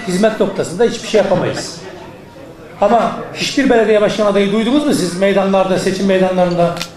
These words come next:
"Ben işçiye gelince işte yüzde üç yüz para vereceğim, hizmet yapmayacağım." diye. Hiçbir kalem duydunuz mu? Duymamışsınızdır. Yani gelir sizlerle konuşuruz, biz de konuştuk aday zamanında.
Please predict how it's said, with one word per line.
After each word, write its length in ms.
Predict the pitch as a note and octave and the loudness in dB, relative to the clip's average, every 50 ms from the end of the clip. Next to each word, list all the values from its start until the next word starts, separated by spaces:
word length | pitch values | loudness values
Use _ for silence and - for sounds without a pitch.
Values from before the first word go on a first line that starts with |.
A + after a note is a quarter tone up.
| - - | -4 0
"Ben 180 | F#3+ G3+ G3 - | 0 0 0 0
işçiye 320 | - - - - A3 G#3 | -4 -6 -4 -2 0 2
gelince 440 | G3+ G3+ G#3 G#3 A3 G#3 G#3 G#3 F#3 | 2 2 2 2 2 0 2 0 0
işte 200 | - - - G3+ | 0 -2 -2 -2
yüzde 300 | F3+ E3+ G#3+ A#3 G3+ A#3+ | -2 0 0 0 0 0
üç 180 | A#3 G3+ - - | 0 0 -2 -4
yüz 180 | - E3+ - - | -6 -6 -2 2
para 220 | F#3+ F#3+ G3 G3 | 4 4 6 6
vereceğim, 340 | G3 F3+ E3+ E3 E3 D#3+ D#3+ E3 - - - - - - - - - - - - | 6 4 4 2 2 0 -2 -2 -6 -12 -14 -16 -18 -20 -20 -18 -18 -10 -6 -2
hizmet 320 | E3+ E3 G#3+ G#3+ G#3+ - | 0 2 2 2 2 0
yapmayacağım." 460 | A3+ A#3+ A3+ G3+ F#3+ F3 D#3+ E3 D#3 D3 | -2 -2 0 0 0 0 0 0 -2 -2
diye. 120 | C3 C#3 C#3 C#3 - - - - - - | -2 -4 -4 -6 -8 -12 -14 -16 -16 -16
Hiçbir 260 | - - - - C4+ | -12 -6 -4 -2 0
kalem 280 | - A3+ A3+ G#3 G#3+ - | 2 2 2 2 0 0
duydunuz 380 | B3+ B3+ C4 B3 A3+ F#3+ E3+ | -2 0 0 0 0 -2 -2
mu? 80 | F#3+ A3 G#3+ - - - - - - - - - - - - - - - - - - - - - | -4 -6 -6 -10 -14 -16 -16 -16 -16 -14 -14 -14 -14 -14 -14 -14 -16 -16 -16 -16 -16 -16 -12 -8
Duymamışsınızdır. 680 | - C#4 A#3+ G3 D#3+ A#2+ G#2 - - C3+ A#2 - - G#2+ | -6 -4 -4 -4 -4 -6 -8 -8 -8 -10 -8 -8 -6 -2
Yani 260 | C#3 F#3 G3+ F#3+ - E3 E3+ - - - | 0 2 2 2 0 -2 -4 -6 -2 0
gelir 300 | G#3 A3+ G#3 A3 G3 - | 2 2 2 2 0 0
sizlerle 500 | - G#3+ G#3+ G3+ A3 G#3 G3 F3 - - | -2 -4 -2 0 2 2 2 2 0 0
konuşuruz, 440 | G3+ A#3 A3+ - - F#3+ G3 F#3+ | 0 0 0 0 0 0 0 0
biz 120 | F#3 A#3+ B3+ | 0 0 0
de 80 | B3 | 0
konuştuk 300 | - F#3+ E3 C#3+ C3 - | 0 0 -2 -2 -2 0
aday 240 | E3 D#3+ - D3+ D3+ | 0 0 2 0 0
zamanında. 540 | - - E3 D3 C3+ C3+ D3+ F#3 A#3 B3+ - | 0 -2 -4 -4 -4 -4 -4 -4 -4 -4 -6